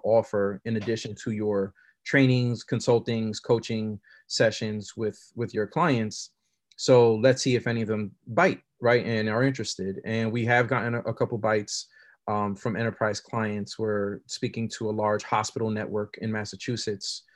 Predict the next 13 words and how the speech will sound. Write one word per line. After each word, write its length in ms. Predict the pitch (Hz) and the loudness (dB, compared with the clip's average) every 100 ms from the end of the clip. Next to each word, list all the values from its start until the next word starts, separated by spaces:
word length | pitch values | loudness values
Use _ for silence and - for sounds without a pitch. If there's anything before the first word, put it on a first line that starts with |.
| - - - | -20 -20 -10
to 100 | 90 | -8
introduce 420 | 107 104 107 101 | -6 -6 -6 -4
this. 360 | 107 101 - - | -2 -2 -4 -6
And 440 | 117 110 107 104 98 _ _ _ _ _ _ _ - | -4 -2 -2 -4 -6 _ _ _ _ _ _ _ 0
because 380 | 131 131 139 127 | 2 6 6 6
there's 180 | 123 107 | 6 4
different 300 | 127 123 101 | 2 2 6
verticals, 440 | 139 135 113 107 | 8 6 2 2
right? 180 | 110 131 | 2 2
So 100 | 123 | 2
there's 320 | 107 104 - - | 0 -2 -6 0
hospital 400 | 127 120 120 113 | 0 2 0 0
networks, 640 | 107 104 107 98 - | -2 -2 -4 -6 -10